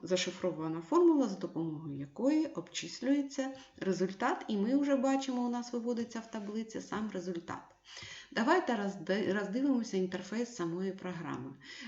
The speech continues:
Як і в всіх інших програмах, е, Microsoft Office, у нас є що?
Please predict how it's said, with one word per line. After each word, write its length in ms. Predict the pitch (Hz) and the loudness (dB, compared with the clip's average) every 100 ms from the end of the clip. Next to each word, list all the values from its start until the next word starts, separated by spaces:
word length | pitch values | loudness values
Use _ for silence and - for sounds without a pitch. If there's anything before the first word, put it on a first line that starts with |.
| - | -8
Як 380 | 185 262 294 247 | 2 4 4 2
і 40 | |
в 40 | 240 | 0
всіх 300 | - 208 202 | -2 -2 0
інших 380 | 175 170 165 | 0 0 -6
програмах, 800 | - 165 165 160 147 143 139 - - | -6 -4 -4 -6 -6 -8 -10 -12 -10
е, 40 | 151 151 151 147 147 143 143 - - - 196 196 - 127 - | -10 -8 -10 -12 -12 -12 -12 -12 -14 -16 -16 -14 -14 -16 -10
Microsoft 640 | 160 156 160 156 156 - - | -6 -6 -8 -8 -10 -10 -10
Office, 380 | 147 - - - | -10 -10 -10 -4
у 80 | |
нас 360 | 180 165 143 - | -4 -4 -6 -8
є 120 | 143 | -8
що? 300 | 139 - 156 | -8 -6 -6